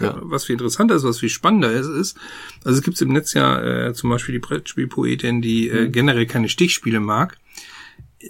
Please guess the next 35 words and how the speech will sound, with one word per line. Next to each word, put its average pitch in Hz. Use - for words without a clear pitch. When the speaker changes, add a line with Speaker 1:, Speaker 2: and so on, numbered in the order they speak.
Speaker 2:
Ich -
bin 156
ja 147
derjenige, 135
der, 120
der 120
dieses 113
Genre 131
generell, 104
äh, 107
nicht 110
Speaker 1:
Mhm. -
Speaker 2:
so 107
mag. 104
Und 123
du 123
hast 120
mir 139
ja 131
gesagt, 131
„Mensch, 156
Viva 123
Java 135
habe 139
ich -
ja.“ 156
Und 139
das -
stimmt, 202
das -
finde 127
ich 131
sogar 135
ganz 117
gut. 233